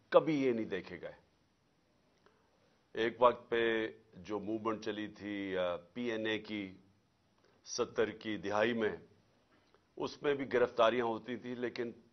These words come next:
چار یا پانچ لوگ جا کے اپنی گرفتاری دیتے تھے۔ ایسا کبھی scene نہیں ہوا کہ اتنی تعداد میں لوگ آئیں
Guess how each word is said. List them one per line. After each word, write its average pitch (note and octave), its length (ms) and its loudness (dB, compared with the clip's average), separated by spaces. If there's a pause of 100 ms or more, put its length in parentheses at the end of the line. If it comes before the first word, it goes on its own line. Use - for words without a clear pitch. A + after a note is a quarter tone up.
(460)
چار C3 320 6
یا C3+ 140 0
پانچ B2+ 500 0
لوگ A2 260 -2 (500)
جا G2 180 2
کے F#2 120 -8
اپنی E2+ 240 -10
گرفتاری E2 460 -6
دیتے D2 280 -12
تھے۔ - 220 -20 (1080)
ایسا C3+ 320 0
کبھی D#3 260 -4
scene B2+ 280 -4
نہیں B2+ 120 -2
ہوا G#2+ 300 2
کہ G#2 140 -6
اتنی G#2 300 -10
تعداد F#2+ 400 0
میں F2+ 180 -10
لوگ F2 260 -8
آئیں F2 180 -8